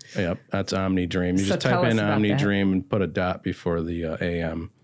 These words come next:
Speaker 1: That'll take you there. It's an Armenian domain.
Speaker 2: Okay.
Speaker 1: But it's just called Omni Dream. Um, and that is basically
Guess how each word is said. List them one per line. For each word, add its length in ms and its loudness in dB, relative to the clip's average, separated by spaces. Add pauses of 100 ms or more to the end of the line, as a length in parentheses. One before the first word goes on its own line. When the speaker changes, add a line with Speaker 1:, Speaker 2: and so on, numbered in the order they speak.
(500)
Speaker 1:
That'll 200 -4
take 220 -4
you 60 -4
there. 180 -4
It's 140 -8
an 180 -4 (160)
Armenian 760 -4 (920)
domain. 560 -6 (320)
Speaker 2:
Okay. 360 -2
Speaker 1:
But 120 0
it's 100 -4
just 200 -2
called 180 -2
Omni 300 -2
Dream. 280 -2 (580)
Um, 540 0
and 200 4
that 260 0
is 160 0
basically 880 0